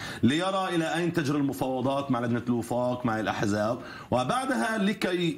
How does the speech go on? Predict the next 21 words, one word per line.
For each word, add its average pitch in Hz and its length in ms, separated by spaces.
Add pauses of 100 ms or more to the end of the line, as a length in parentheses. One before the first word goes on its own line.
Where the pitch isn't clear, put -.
(120)
يعرض 208 340
أمام 170 280
الجمهور: 139 520
"أنني 135 260
حاولت 127 640
يا 123 120
جمهور 110 360
العزيز". 87 460 (220)
الآن 254 260
انتبه، 104 420 (340)
أنا 320 240
بتوقع 175 560
وأريد 151 340
أن 135 140
أحدد 110 480
ذلك 113 260
وأقولها 101 540
أيضًا 123 240
دائمًا 78 460
هذه 80 140
النقطة. - 400